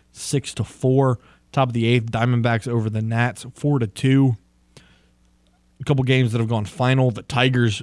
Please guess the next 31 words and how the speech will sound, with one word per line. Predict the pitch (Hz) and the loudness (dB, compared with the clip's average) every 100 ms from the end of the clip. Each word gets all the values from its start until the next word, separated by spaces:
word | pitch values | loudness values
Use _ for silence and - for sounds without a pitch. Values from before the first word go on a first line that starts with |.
| 135 | -6
defeat | 113 127 117 | -4 -4 -4
the | |
Yankees | 113 120 120 123 107 | 0 0 -2 -4 -4
three | 123 110 | -4 -2
nothing. | 113 123 135 123 113 _ _ _ | 0 0 0 -2 -6 _ _ _
The | 113 | -2
Mets | 113 131 135 | 0 0 -2
defeat | 131 117 123 110 | -4 -4 -4 -8
the | |
Giants | 101 117 127 127 98 - | -6 -2 0 0 -4 -16
six | - - 127 - | -12 -6 -6 -6
to | 107 - | -16 -12
two. | - 190 214 202 _ _ _ _ | -2 0 0 -2 _ _ _ _
The | 95 117 113 | -14 -6 -6
Blue | 107 127 156 | -2 2 2
Jays | 135 120 113 | 2 0 0
take | - 113 | -2 -2
care | 123 | 0
of | 113 | 0
the | 107 | 0
Red | 110 123 | 0 0
Sox | - 104 101 | 0 -4 -4
three | - 147 160 | -2 0 2
to | |
two. | 120 127 113 110 _ _ _ _ _ | 0 0 0 0 _ _ _ _ _
Twins | - 139 135 131 | -4 2 2 2
win | 113 123 117 120 | 2 0 0 -2
over | 139 117 | -2 0
the | 110 | 0
Royals | 110 113 113 107 - - | 0 0 0 -2 -4 -8
one | 123 117 117 120 113 | -4 0 2 2 0